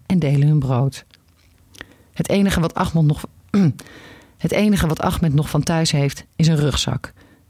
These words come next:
Daarin zitten een t-shirt met de tekst "I love Syria", een broek, sokken, een zakje chocoladesnoepjes,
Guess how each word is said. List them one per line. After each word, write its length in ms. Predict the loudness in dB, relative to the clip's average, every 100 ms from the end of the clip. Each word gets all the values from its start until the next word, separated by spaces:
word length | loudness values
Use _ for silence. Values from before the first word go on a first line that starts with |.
| _ _ -4
Daarin 220 | 0 2
zitten 240 | 0 0
een 120 | -2
t-shirt 400 | 0 -2 0 -2
met 80 | -2
de 100 | -2
tekst 440 | -2 -4 -4 -8 -10 -6 -2
"I 40 | 0
love 200 | 0 -2
Syria", 540 | -2 0 2 0 -2 -6 _ _ -2
een 120 | 0
broek, 400 | 2 -2 -4 -12
sokken, 460 | -6 -4 -2 -4 -4 -12 _ -4
een 100 | -2
zakje 280 | -2 -2
chocoladesnoepjes, 1040 | -2 -2 0 0 0 0 -2 -2 -6 -6